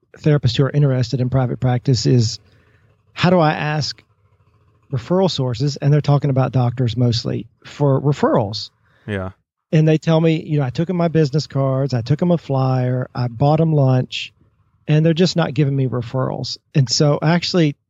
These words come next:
Speaker 1: the last podcast I did, episode number fifty-three, is how to ask for referrals from doctors and other professionals. I was like, "Well, let's just get this out there as far as some ideas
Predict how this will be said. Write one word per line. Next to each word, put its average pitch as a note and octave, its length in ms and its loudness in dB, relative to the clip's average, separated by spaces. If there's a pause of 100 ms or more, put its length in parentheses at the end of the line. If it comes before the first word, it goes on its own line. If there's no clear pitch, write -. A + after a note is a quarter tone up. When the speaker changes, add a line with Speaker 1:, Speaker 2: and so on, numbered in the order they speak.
(120)
Speaker 1:
the C#3 100 -4
last D3+ 480 -2 (180)
podcast D3+ 540 0
I C3+ 100 2
did, A#2+ 360 -2 (520)
episode C3+ 360 0
number C3 180 0
fifty-three, C#3+ 800 0
is B2+ 360 -2
how D3+ 220 2
to D3 80 2
ask D3 440 -4
for - 160 -4
referrals E3 580 2
from C#3 160 -2
doctors C#3 480 0
and C3+ 100 0
other C3+ 180 2
professionals. A#2+ 720 -2 (440)
I - 80 -20
was B2 100 -4
like, B2+ 260 -2
"Well, D3+ 140 4
let's D#3+ 160 2
just E3 180 2
get D#3+ 160 0
this C#3+ 200 0
out C3 220 -2
there C#3 200 -2
as B2+ 100 -2
far C3+ 220 0
as B2+ 100 2
some C#3 160 0
ideas C#3 720 2